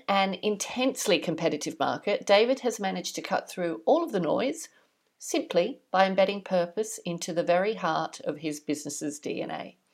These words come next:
If you haven't come across Goodwill Wine yet, you will want to listen to this episode. There is everything to love about them. Their wines are fabulous. I know, I drink them.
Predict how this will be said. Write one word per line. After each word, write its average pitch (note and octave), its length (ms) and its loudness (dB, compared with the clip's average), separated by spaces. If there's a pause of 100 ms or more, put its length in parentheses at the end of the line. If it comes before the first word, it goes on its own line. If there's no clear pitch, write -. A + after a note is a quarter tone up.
(680)
If A3+ 180 0
you D4 320 6
haven't A3 380 6
come G3 180 2
across D3+ 340 2
Goodwill D#3+ 380 2
Wine C#3+ 320 2
yet, D3+ 340 4
you F3 220 -4
will F#3 140 2
want F3 220 0
to G3+ 100 -4
listen E3 300 -2
to D3 120 -6
this D#3+ 220 -4
episode. - 600 0 (360)
There F#3 180 6
is F#3 220 2 (260)
everything F#3 640 2 (120)
to F3 120 -4
love D3+ 340 4 (140)
about E3 380 0
them. - 240 -8 (160)
Their F3 100 10
wines F#3+ 480 6
are G#3+ 60 4
fabulous. F#3 840 2
I D#3+ 200 0
know, D#3+ 500 2
I D3+ 140 0
drink D#3+ 340 -4
them. A#3+ 260 0